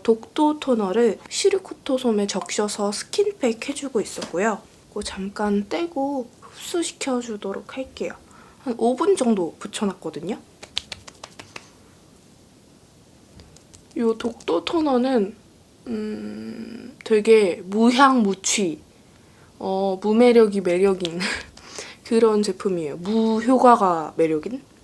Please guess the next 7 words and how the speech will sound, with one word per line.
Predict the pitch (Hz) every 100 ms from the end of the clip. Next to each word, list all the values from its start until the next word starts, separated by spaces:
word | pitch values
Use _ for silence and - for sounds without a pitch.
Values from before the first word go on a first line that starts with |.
| - - - - -
그러니까 | 240 226 214 214 - -
발랐을 | - 208 226 - 214 190
때 | 196 226 170 - -
뭐가 | - 226 240
이렇게 | 196 220
느껴지진 | 208 208 339 330 285 269 220
않는데 | 165 165 170 247 214 170